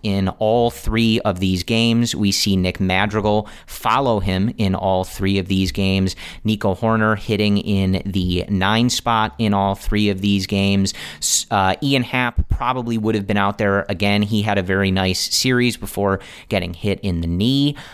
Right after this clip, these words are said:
Uh, all that appears to be good. Uh, you know, just taking the day off Sunday. The Cubs have off on Monday, so hopefully he is ready to go on Tuesday. But, but anything, uh, outside of, uh,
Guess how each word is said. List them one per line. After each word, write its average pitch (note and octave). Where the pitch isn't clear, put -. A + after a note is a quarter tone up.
Uh, F#2
all G#2
that G2+
appears G2
to F#2+
be F#2
good. G2+
Uh, F2+
you G#2+
know, F2+
just F2+
taking F#2+
the F2+
day F2
off E2+
Sunday. F#2
The F#2
Cubs F2+
have F2+
off F2
on F2
Monday, F#2+
so F2+
hopefully F#2
he G#2
is F#2
ready F#2
to G2+
go F2+
on F2+
Tuesday. A#2+
But, G#2
but G#2+
anything, C3
uh, G2+
outside A2+
of, F#2+
uh, F2